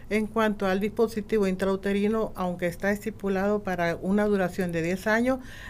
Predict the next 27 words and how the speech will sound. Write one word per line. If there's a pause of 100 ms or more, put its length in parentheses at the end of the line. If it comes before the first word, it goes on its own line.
(140)
en
lo
personal,
con
mi
experiencia,
yo
recomiendo
cinco
o
seis
años
hacer
un,
un
cambio, (400)
¿verdad?
Un
reposo,
un
cambio
y (320)
continuar
con
el
mismo
método.